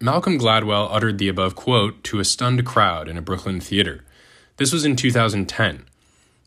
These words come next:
To my European readers, not to worry. He's referring to American football, the kind where players rarely use their feet and often get concussed. Threatening one of America's most popular sports is one thing, but the thought of a mostly meatless nation seemed laughable at the time.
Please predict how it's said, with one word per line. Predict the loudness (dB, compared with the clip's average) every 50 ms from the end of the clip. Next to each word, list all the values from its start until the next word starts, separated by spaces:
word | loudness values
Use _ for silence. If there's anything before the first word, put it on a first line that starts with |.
| _ _
To | -2 0
my | 2 2
European | 4 2 2 0 2 2 2 2 4
readers, | 4 4 4 2 0 0 -2 -4
not | 0 0 0 2 2
to | 0
worry. | 0 0 0 0 -2 -6 -12 -18 -10
He's | -4 -2 -2 0 0 -2
referring | -2 0 0 0 0 0
to | 0 0 -2 -2 -2
American | -2 -2 -2 0 2 2 2 0 0 -2 -6
football, | -6 -8 -10 -10 -8 -8 -8 -8 -12 -16 _ _ -20 -20 _ _ _ _
the | -4
kind | 0 0 0 2 2
where | 2 0 0
players | 0 0 2 2 2 2 0
rarely | 0 2 2 2 2 2 2 0
use | 2 2 0 2
their | 2 0 0
feet | 0 0 -2 -2 -2 -2 -6 -8
and | -6 -6 -6 -6 -6
often | -4 -4 -2 -2 -2 -4 -4
get | -4 -6 -6
concussed. | -8 -14 -14 -8 -6 -6 -6 -4 -6 -8 -8 -10 _ _ _ _ _ _ _ _ _ _ _ _ _ _ _ _ _
Threatening | 0 2 2 2 4 2 4
one | 4 4 4
of | 4
America's | 4 4 4 2 2 2 0 0
most | 0 0 -2 2
popular | 0 0 2 2 -2 -2
sports | -4 -4 -4 -4 -2 -2 -2 -4
is | -6 -2
one | 0 2 2 2
thing, | 2 0 -6 -6 -6 -8 -12 -6
but | -4 -4 -4 -4 -4
the | -6 -6
thought | -6 -4 -2 0 2 2 2
of | 2 2
a | 2
mostly | 2 2 2 2 2 2 2 0 -2 0 0 0
meatless | 2 2 0 0 0 -2 -4 -2 0
nation | 0 0 0 0 -2 -4 -4 -4 -4
seemed | -2 -2 0 0 0 0
laughable | 2 2 2 2 0 -4 -6 -6
at | -6 -6
the | -8
time. | -10 -10 -10 -10 -10 -12 -14